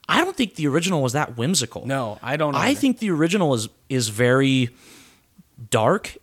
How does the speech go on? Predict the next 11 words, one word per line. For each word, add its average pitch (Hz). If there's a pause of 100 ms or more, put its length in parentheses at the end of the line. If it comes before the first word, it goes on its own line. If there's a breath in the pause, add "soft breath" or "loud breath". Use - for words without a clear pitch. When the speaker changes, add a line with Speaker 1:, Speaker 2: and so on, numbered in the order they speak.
(100)
Speaker 1:
in 190
many 196
senses. 202 (120)
Speaker 2:
Yeah, 156
Speaker 1:
and, 160
Speaker 2:
absolutely. 147
Speaker 1:
and 139
very 127 (340)
reflective 139
of 113
a, 101